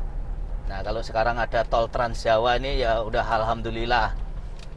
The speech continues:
Jadi buat Sobat Dolan Lagi Yuk, kalau yang pulang mudik besok atau pulang ke kampung halaman biasanya lewat jalur ini, karena tolnya sudah jadi, akhirnya lewat tol terus. Dan ini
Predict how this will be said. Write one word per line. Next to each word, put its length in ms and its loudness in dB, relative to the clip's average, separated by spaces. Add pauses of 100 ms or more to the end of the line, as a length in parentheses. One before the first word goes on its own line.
Jadi 280 0
buat 200 6
Sobat 280 4
Dolan 240 4
Lagi 280 2
Yuk, 160 4
kalau 200 2
yang 280 2
pulang 520 2 (440)
mudik 400 -2
besok 400 0 (560)
atau 320 2
pulang 400 2
ke 220 2 (1120)
kampung 400 4
halaman 560 6
biasanya 480 2
lewat 320 2
jalur 240 2
ini, 480 -2 (560)
karena 240 2
tolnya 400 4
sudah 240 2
jadi, 400 2
akhirnya 320 2
lewat 320 2
tol 160 4
terus. 400 2 (480)
Dan 240 2
ini 400 0